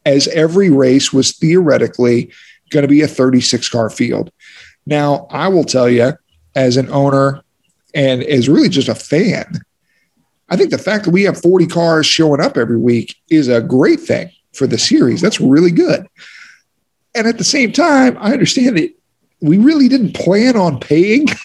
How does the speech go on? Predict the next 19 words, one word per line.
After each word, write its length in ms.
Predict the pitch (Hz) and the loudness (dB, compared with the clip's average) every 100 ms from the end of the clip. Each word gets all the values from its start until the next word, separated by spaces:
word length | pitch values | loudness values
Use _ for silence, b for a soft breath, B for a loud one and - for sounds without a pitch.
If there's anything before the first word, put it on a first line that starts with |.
| - _ | -20 _
<laughs> 480 | - - 320 - | -6 -6 -12 -6
forty 340 | 247 254 262 247 | -2 0 0 -2
cars. 500 | - 214 285 311 - B B B | 0 0 2 0 -4 B B B
We 80 | 175 | 0
planned 240 | 294 294 | 2 2
on 100 | 254 | 2
paying 240 | 277 277 247 | 2 0 2
thirty-six. 600 | 277 220 - 320 208 - B B B _ | 0 0 0 -2 -4 -8 B B B _
So 460 | - 254 233 202 - _ b b b b _ _ _ _ _ _ | -6 -2 0 0 -2 _ b b b b _ _ _ _ _ _
the 160 | 185 185 | -4 -2
compromise 760 | - 240 269 220 180 175 160 | 0 0 2 0 0 0 0
here 220 | - 160 | 2 2
was 200 | 156 151 | 2 2
to 100 | - | 0
give 280 | 135 170 151 | 0 0 0
them 220 | 151 147 | 0 0
just 180 | 147 160 | 0 0
a 60 | 127 | 2
little 720 | 127 147 180 151 139 131 | 2 4 4 2 2 0